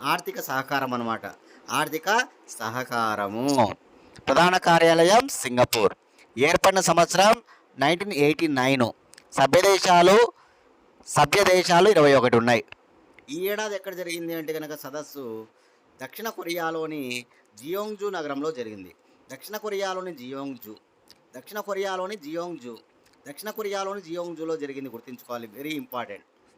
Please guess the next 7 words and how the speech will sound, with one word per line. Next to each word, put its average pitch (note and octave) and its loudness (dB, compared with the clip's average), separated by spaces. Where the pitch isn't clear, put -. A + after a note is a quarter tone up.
ఇకపోతే G#3 -2
కనుక G3 -2
రెండవసారి G3 2
దక్షిణ F3+ -2
కొరియాలో E3 2
జరుగుతూ B2+ -2
ఉందన్నమాట. G#2 -4